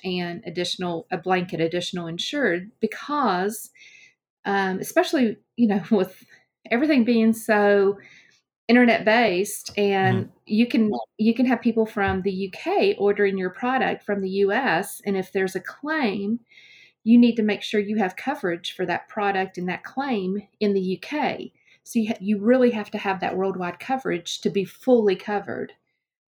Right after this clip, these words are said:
Speaker 1: Um, and then, of course, the blanket additional insured is another cost, but that gets, that gives you that coverage if you are in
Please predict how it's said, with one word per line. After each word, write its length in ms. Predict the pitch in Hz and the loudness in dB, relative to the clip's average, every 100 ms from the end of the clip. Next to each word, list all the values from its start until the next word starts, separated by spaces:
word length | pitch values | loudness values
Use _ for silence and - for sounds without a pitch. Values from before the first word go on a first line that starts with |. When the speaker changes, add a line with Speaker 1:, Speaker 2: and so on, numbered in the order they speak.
| - | -8
Speaker 1:
Um, 500 | 196 185 175 175 180 - | -4 -2 -4 -4 -8 -4
and 160 | 196 | 0
then, 120 | 190 | 0
of 140 | 185 - | 0 -2
course, 280 | 202 190 - | -4 -4 -6
the 360 | 185 175 175 - _ | -6 -6 -8 -12 _
blanket 400 | 208 220 214 202 | 2 4 4 0
additional 400 | 185 185 190 196 | 0 0 -2 -4
insured 480 | 185 185 311 311 214 | -4 -4 -2 2 2
is 100 | 190 | 2
another 420 | 202 220 285 262 | 2 0 0 -2
cost, 640 | 214 - 175 175 214 - - - - - - - | -4 -4 -4 -4 -8 -14 -20 -20 -20 -20 -20 -4
but 80 | 202 | 0
that 220 | 226 214 | 0 0
gets, 480 | 233 220 - - - | 0 0 -2 -6 -4
that 180 | 247 247 | -2 0
gives 300 | 254 226 - | 2 0 0
you 140 | 208 | -2
that 200 | 196 180 | 0 -4
coverage 520 | - 190 190 175 180 - | -4 -6 -2 -4 -4 -6
if 200 | 190 190 | -6 -4
you 220 | 196 190 175 | -4 -2 -2
are 140 | 170 | -4
in 340 | - 190 175 | -2 -4 -4